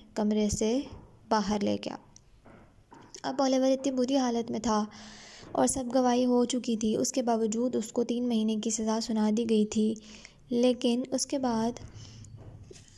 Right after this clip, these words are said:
ओलिवर के लिए शायद कुछ थोड़ा बहुत जो है अच्छा होना था या लिखा गया था। Just then a man ran in and cried,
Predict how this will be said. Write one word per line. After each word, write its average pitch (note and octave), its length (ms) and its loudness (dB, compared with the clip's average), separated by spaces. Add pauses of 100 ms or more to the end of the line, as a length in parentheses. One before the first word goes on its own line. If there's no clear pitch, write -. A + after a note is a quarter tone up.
(140)
ओलिवर B3 320 4
के C4 120 -2
लिए C4 120 2
शायद A#3+ 300 -2
कुछ - 420 -2
थोड़ा A#3 220 0
बहुत A3+ 240 -2
जो A#3 140 -4
है A3 200 0
अच्छा B3 460 -4 (880)
होना C4+ 240 4
था C4+ 160 2
या A#3+ 180 2
लिखा A#3 320 2
गया A#3 240 2
था। A3 320 -2 (500)
Just C#4+ 460 0
then A#3+ 360 0 (1300)
a A#3+ 100 2
man A#3+ 400 2
ran A3+ 360 2
in A3 240 2
and G#3+ 240 2
cried, G3+ 500 0